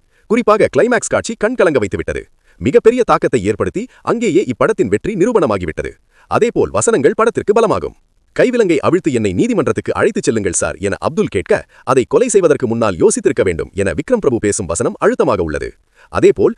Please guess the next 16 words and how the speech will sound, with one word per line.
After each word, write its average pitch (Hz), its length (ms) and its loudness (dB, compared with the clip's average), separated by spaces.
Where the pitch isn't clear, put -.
நம்மிடம் 226 340 0
உள்ள 160 160 4
அதிகாரத்தை 170 580 0
எப்படி 175 280 2
மற்றவர்களுக்கு 135 540 -2
பலனளிக்கும் 170 360 0
வகையில் 101 360 -2
பயன்படுத்துகிறோம் 98 560 -2
என்பது 92 260 -2
குறித்து 98 300 -4
விக்ரம் 226 220 2
பிரபு 151 200 2
பேசும் 113 280 0
வசனம் 139 280 -2
கிளைமாக்ஸில் 220 460 0
ஹைலைட். - 320 0